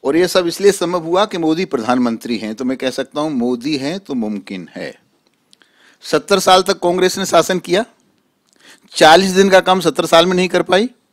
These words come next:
यद्यपि अयोध्या में मूर्तियां रखने का काम कांग्रेस ने, ताला खोलने का काम कांग्रेस ने,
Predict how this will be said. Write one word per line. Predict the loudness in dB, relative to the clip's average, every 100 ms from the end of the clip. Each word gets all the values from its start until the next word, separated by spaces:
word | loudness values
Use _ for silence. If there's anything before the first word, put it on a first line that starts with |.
| _ _ _ _ _ _ _ -20 -20 _ -4
यद्यपि | -2 -2 -2 -4
अयोध्या | -8 -6 -6 -6 -8 -8
में | -8
मूर्तियां | -8 -10 -8 -4
रखने | -4 -6 -6
का | -4
काम | -2 -4
कांग्रेस | -4 -4 -4 -6
ने, | -8 -12 _ _ _ _ _ _ -4
ताला | 0 0
खोलने | 0 -4 -4
का | -4 -4
काम | -4 -6 -12 _ _ _ _ _ -6
कांग्रेस | -2 -4 -4
ने, | -10